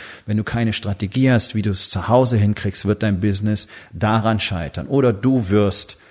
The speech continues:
persönlich scheitern mit einem Business, das gut Geld macht. Das ist normal. Das ist der Standard.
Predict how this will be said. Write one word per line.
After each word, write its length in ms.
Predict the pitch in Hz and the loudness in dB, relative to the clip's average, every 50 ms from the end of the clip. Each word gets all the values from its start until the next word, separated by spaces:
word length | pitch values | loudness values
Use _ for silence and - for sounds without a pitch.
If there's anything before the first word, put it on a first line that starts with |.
| _ _ | _ _
persönlich 580 | - 120 113 95 104 127 135 135 131 123 - - | 0 0 0 4 4 4 4 6 4 2 2 2
scheitern 420 | - 110 101 104 95 - 101 98 | 0 0 0 0 0 0 0 0
mit 140 | 101 104 - | 0 0 0
einem 140 | 113 110 98 | -2 -2 0
Business, 380 | 98 117 113 - 113 104 - - | 2 0 0 0 -2 -4 -4 -4
das 200 | 104 101 - - | -4 -6 -6 -2
gut 220 | - 123 120 - | 0 0 0 2
Geld 320 | - 131 123 123 117 - - | 2 4 4 4 4 2 -2
macht. 380 | 85 65 - - - - - - _ _ _ _ _ _ _ _ _ _ _ _ - _ _ _ _ | -6 -6 -8 -12 -16 -18 -20 -20 _ _ _ _ _ _ _ _ _ _ _ _ -20 _ _ _ _
Das 340 | - 104 101 110 - - - | -2 0 2 2 2 0 -2
ist 380 | - - - 95 92 - - 101 | -4 -4 -4 -2 -2 0 0 0
normal. 440 | 98 90 95 92 87 78 69 69 62 | 0 2 2 0 -2 -2 -6 -8 -6
Das 260 | 73 92 98 101 - - | -4 -2 -2 -2 -2 -4
ist 240 | 107 104 98 - | -4 -4 -4 -2
der 120 | - 95 92 | -2 -2 -4
Standard. 460 | - - 85 76 76 65 69 - | -2 -4 -4 -6 -6 -8 -10 -14